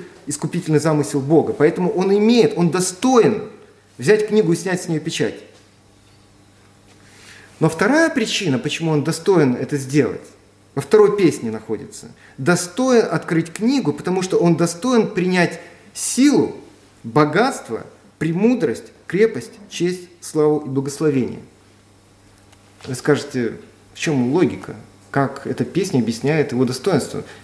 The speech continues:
Если он достоин принять все вот, э, силу, богатство и премудрость, то почему он достоин снять,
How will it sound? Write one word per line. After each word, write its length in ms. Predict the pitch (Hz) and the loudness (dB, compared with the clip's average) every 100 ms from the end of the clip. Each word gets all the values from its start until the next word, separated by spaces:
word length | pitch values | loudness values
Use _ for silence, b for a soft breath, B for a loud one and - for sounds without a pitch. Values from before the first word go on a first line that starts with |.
| - | -4
Если 200 | 131 143 | 0 2
он 80 | 131 | 2
достоин 360 | 131 175 165 | 2 2 2
принять 380 | 165 139 147 147 | 2 2 2 0
все 300 | - - 147 | -4 4 4
вот, 300 | 131 117 - | 4 -4 -8
э, 340 | 117 113 110 104 B B B B B | -2 2 2 0 B B B B B
силу, 280 | - 160 147 | 2 4 6
богатство 480 | 135 131 156 151 131 | 4 4 2 0 -4
и 20 | |
премудрость, 580 | 131 131 202 220 214 - | -2 0 2 2 0 -4
то 80 | |
почему 320 | - 139 143 160 | -8 -8 -6 -4
он 120 | 175 | -4
достоин 380 | 160 - 147 147 | -6 -2 -2 -2
снять, 400 | - 131 - | -6 -8 -8